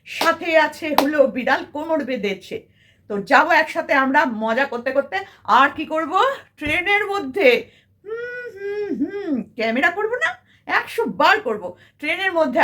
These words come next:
আমি একদম, ভাই, কাকু, <laughs> ভাইয়া, ও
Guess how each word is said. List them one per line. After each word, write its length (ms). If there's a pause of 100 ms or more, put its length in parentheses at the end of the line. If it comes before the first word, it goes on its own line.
আমি 280
একদম, 400
ভাই, 280 (420)
কাকু, 480 (840)
<laughs> 720
ভাইয়া, 360 (960)
ও 80